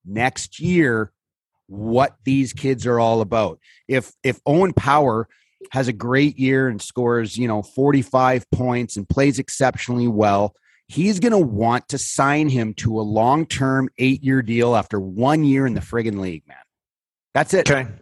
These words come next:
Speaker 1: You know, Rasmus Dahlin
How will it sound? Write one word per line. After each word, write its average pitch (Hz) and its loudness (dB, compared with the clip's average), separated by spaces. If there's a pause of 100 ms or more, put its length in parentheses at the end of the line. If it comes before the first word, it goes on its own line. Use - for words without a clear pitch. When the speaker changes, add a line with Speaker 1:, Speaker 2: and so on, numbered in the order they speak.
(840)
Speaker 1:
You 143 2
know, 143 4 (160)
Rasmus 160 0
Dahlin 156 0